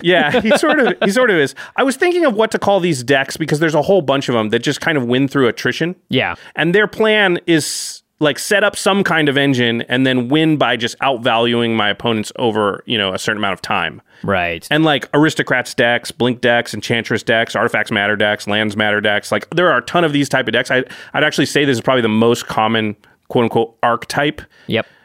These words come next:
Speaker 1: Yeah. Now, we call Aristocrats the archetype of that deck, but these decks all have a thing in common, which is they're just trying to set up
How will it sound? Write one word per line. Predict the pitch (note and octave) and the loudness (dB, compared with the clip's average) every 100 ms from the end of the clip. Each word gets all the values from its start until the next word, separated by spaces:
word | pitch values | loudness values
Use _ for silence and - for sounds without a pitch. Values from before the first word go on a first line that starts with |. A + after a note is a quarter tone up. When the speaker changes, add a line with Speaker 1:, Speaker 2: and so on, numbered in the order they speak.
| _ C3 | _ 0
Speaker 1:
Yeah. | A#2+ G2 F#2 | 2 2 -2
Now, | D#3 E3+ | 0 0
we | E3 F#3+ | 2 0
call | F3+ G3 E3 - | 0 0 -2 0
Aristocrats | C#3+ E3 C#3+ B2 A2+ | 2 2 0 -2 -2
the | B2 | -2
archetype | A#2+ - G#2+ | -2 -2 -6
of | G2 | -4
that | G2 F#2 | -4 -2
deck, | A#2+ G2+ | -2 0
but | B2+ A#2 | -2 0
these | F3 | 0
decks | D3 F3 | 0 2
all | D#3+ C#3+ | 2 2
have | C3 | 0
a | A2+ | 0
thing | D3+ C3 | 0 0
in | G#2+ | 0
common, | G#2+ G2+ G2 | -2 -2 -2
which | G2+ | -2
is | A2+ | -2
they're | C3 | -2
just | B2+ E3 | -2 -2
trying | - A3+ | 0 0
to | F3+ | 0
set | - G3 F#3 | 0 2 2
up | F3 | 2